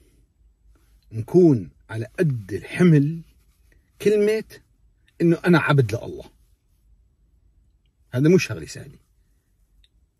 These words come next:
كلمة إنك تقول: "أنا عبد لله"، شغلة كبيرة. العبودية الحقة هي حق تقيل، ثمنها غالي.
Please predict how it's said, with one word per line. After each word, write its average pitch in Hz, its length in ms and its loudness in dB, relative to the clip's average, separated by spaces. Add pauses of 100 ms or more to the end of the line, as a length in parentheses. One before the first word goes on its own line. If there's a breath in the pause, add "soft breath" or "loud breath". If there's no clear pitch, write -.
(120)
كلمة 214 340 2
إنك 175 260 -2
تقول: 196 300 -4
"أنا 170 140 2
عبد 160 380 0
لله"، 190 580 2 (1040)
شغلة 120 280 -14
كبيرة. 120 320 -14 (600)
العبودية 123 540 0
الحقة 156 460 -8
هي 143 80 -16
حق - 280 -10
تقيل، 262 500 -2 (1000)
ثمنها 214 380 -2
غالي. 254 580 4